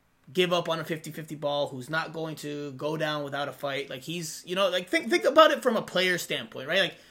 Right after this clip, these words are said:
that ball was overhit, right? And then I think, uh, was it Boateng? I'm trying to remember who it was, but the New England Revolution player that was closest to it, he had the advantage in terms of getting there first,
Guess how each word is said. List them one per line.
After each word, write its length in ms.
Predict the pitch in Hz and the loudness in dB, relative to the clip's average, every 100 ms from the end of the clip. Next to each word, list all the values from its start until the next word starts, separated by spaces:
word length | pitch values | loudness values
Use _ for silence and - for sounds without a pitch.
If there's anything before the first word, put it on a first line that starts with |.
| - _ | -20 _
that 260 | 160 214 - | 6 6 8
ball 280 | 240 254 233 | 6 6 6
was 320 | 202 175 - - | 4 2 -4 4
overhit, 840 | 196 190 180 - - - - - - _ _ _ - | 4 4 2 -2 -8 -10 -16 -18 -20 _ _ _ -2
right? 340 | 196 269 - _ _ _ _ | 0 0 -2 _ _ _ _
And 120 | - 214 | -2 2
then 300 | 233 233 214 | 2 2 -2
I 40 | |
think, 340 | 151 - 269 - | -6 -4 -6 -4
uh, 260 | 139 156 147 | -4 -2 -4
was 100 | 147 | -6
it 120 | 143 | -6
Boateng? 460 | 165 254 262 302 311 | 4 4 6 2 0
I'm 100 | 370 _ _ _ _ | -6 _ _ _ _
trying 140 | - 226 | -2 0
to 60 | |
remember 200 | 196 180 | 2 2
who 140 | 165 170 | 2 2
it 80 | |
was, 240 | 147 127 107 | 2 -2 -4
but 240 | - 156 - - _ _ | -4 -4 -4 -20 _ _
the 100 | 135 | -4
New 120 | 180 262 | 0 2
England 180 | 269 | 4
Revolution 380 | 247 226 233 214 | 4 4 2 0
player 220 | 202 214 | 2 2
that 100 | 190 | 2
was 80 | 170 | 0
closest 400 | - 208 202 175 | 2 2 2 -4
to 140 | - 208 | 0 4
it, 260 | 247 - - - _ _ - | 2 2 -18 -20 _ _ -18
he 240 | - 240 | -4 2
had 460 | 220 214 220 220 226 - _ _ _ _ | 6 8 8 6 2 -10 _ _ _ _
the 200 | 185 180 | -2 2
advantage 540 | 165 175 175 165 160 | 4 4 4 2 -4
in 120 | 147 139 | -4 -4
terms 220 | 147 139 | -6 -6
of 100 | 127 | -4
getting 260 | 143 143 | -4 -2
there 140 | 135 127 | -4 -6
first, 440 | - - - - | -8 -12 -12 -18